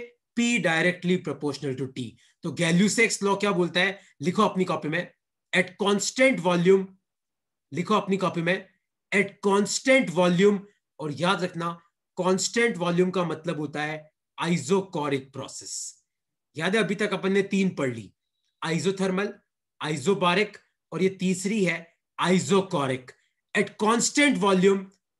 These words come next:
pressure is directly proportional to temperature।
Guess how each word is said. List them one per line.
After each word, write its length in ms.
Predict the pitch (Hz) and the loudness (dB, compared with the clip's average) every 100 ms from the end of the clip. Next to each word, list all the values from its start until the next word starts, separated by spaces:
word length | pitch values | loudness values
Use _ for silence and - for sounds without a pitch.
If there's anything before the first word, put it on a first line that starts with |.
| _ _ _ | _ _ _
pressure 500 | 190 190 175 226 226 220 - _ _ _ - | 0 2 2 0 0 -2 -12 _ _ _ -10
is 140 | 151 | -8
directly 600 | 127 156 160 180 180 190 190 | -4 -2 0 -2 0 -2 -2
proportional 580 | 151 151 151 143 151 | -8 -6 -8 -6 -8
to 120 | 139 131 | -8 -8
temperature। 540 | 123 110 110 - 101 | -10 -14 -16 -18 -20